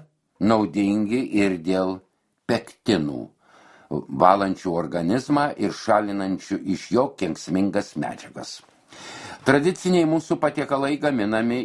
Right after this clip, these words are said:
iš virtų ar keptų marinuotų burokėlių, tačiau šviežiuose išlieka daugiau naudingų medžiagų. Sveikuoliai siūlo salotoms naudoti žalius burokėlius, labai plonai sutarkuotus,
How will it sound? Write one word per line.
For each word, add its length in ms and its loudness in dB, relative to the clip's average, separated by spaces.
iš 260 -2
virtų 500 0
ar 180 0
keptų 480 -2
marinuotų 600 0
burokėlių, 560 -2
tačiau 540 -2
šviežiuose 1040 0
išlieka 580 -2
daugiau 340 0
naudingų 460 -2
medžiagų. 500 -8
Sveikuoliai 760 2
siūlo 460 0
salotoms 600 -4
naudoti 540 0
žalius 640 -2
burokėlius, 1000 -2
labai 460 4
plonai 760 -2
sutarkuotus, 1000 -2